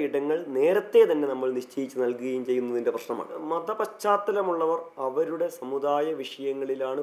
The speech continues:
പ്രതികരിക്കേണ്ടത്. നിങ്ങൾ എൻ എസ് എസുകാർ നായർ സമുദായത്തെക്കുറിച്ചാണ് സംസാരിക്കേണ്ടത്. അങ്ങനെ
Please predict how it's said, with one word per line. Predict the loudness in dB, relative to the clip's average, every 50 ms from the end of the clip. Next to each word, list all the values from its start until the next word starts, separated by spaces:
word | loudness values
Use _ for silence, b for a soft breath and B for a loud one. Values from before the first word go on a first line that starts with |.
| -4
പ്രതികരിക്കേണ്ടത്. | -6 -6 -4 -2 0 0 0 0 0 0 2 2 -2 -4 -6 -16 -20 _ _ _ _ _ -8 -4
നിങ്ങൾ | -2 0 0 0 0 -2 -10 -18 -20 _ _ _ _ _ _ _ -8
എൻ | -4 0 0 0
എസ് | 0 -2 -6
എസുകാർ | -2 2 4 6 6 4 4 2 2
നായർ | 2 2 2 0 -2
സമുദായത്തെക്കുറിച്ചാണ് | -6 -4 -2 -2 -2 -2 -4 -4 -6 -6 -6 -4 -2 0 0 0 0 -2
സംസാരിക്കേണ്ടത്. | -6 -4 -2 -2 -2 -2 -2 -4 -6 -6 -10 -16 -18 _ _ _ _ b b b b b b b b b -10 -6
അങ്ങനെ | -2 -2 0 0